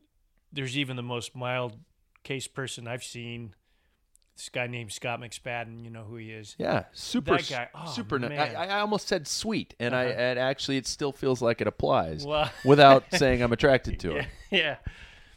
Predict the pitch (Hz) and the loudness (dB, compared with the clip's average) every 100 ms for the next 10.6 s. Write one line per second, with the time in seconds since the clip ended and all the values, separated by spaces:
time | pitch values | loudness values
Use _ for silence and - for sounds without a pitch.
0 | - - 160 143 143 139 - 139 156 - | -20 -12 -4 -2 -2 -6 -12 -4 -4 -4
1 | - - - 160 180 - - - 147 135 | -14 -14 -4 0 0 -2 -10 -12 -8 -6
2 | 123 151 147 123 117 113 135 143 143 _ | -4 -6 -6 -12 -14 -10 -10 -10 -12 _
3 | _ _ - - 139 139 - - - - | _ _ -20 -14 -8 -8 -8 -16 -20 -12
4 | - 180 180 160 139 135 135 135 127 123 | -8 -6 -4 -6 -8 -8 -6 -6 -8 -10
5 | - 123 120 120 107 117 101 - - - | -12 -10 -8 -10 -12 -14 -16 -20 -20 -20
6 | _ 123 101 110 - 117 - - 135 - | _ -16 -16 -16 -14 -14 -14 -12 -12 -12
7 | 117 120 117 110 - 104 - - 139 131 | -16 -16 -16 -16 -18 -20 -20 -16 -14 -14
8 | 120 101 95 113 123 117 107 107 123 208 | -14 -14 -12 -10 -10 -10 -12 -6 -2 0
9 | 277 113 110 - - _ - 156 151 117 | -2 -6 -12 -16 -20 _ -16 -12 -10 -10
10 | 113 127 120 110 107 98 | -12 -12 -12 -14 -18 -20